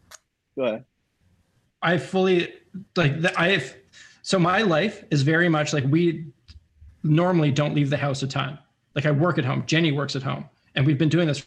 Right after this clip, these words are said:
Speaker 2: for a long time. And so it was, like, those things where we would go out every week to go play hockey, go see the family,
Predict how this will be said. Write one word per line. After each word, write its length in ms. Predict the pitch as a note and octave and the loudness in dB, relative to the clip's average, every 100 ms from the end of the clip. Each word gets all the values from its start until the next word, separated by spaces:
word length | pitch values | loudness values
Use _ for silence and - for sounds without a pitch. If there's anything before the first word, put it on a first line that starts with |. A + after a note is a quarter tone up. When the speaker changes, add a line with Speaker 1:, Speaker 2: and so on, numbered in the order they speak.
| - | -8
Speaker 2:
for 100 | C#3+ | -4
a 40 | |
long 280 | C#3 D3 C#3+ | -2 -2 -4
time. 360 | C#3 C#3+ B2 - - - - | -2 -2 -4 -8 -16 -14 -4
And 120 | D#3+ | -2
so 140 | F3+ F3+ | 2 2
it 40 | |
was, 140 | F3 | 2
like, 120 | F#3 E3 | 2 0
those 220 | F3 - | 0 -2
things 260 | G3+ F#3+ | -2 0
where 100 | F3+ | 2
we 120 | D#3+ D3+ | 2 0
would 140 | C3+ | 0
go 180 | D3 D#3+ | 0 0
out 220 | C#3+ F3+ | 0 -2
every 220 | D#3 D#3+ | -2 0
week 180 | D3+ D3 | 0 -2
to 60 | C#3+ | -4
go 120 | C#3+ | -2
play 180 | D3 C3+ | 0 -2
hockey, 580 | C#3+ C#3+ D#3 D3+ D3 - - - - | -2 -4 -2 -2 -4 -10 -20 -10 -4
go 100 | D#3 | -2
see 140 | D3 | 0
the 100 | D3 | -2
family, 640 | C#3 D3 D3 D3+ D3 D3+ | -2 -2 -2 0 -2 -4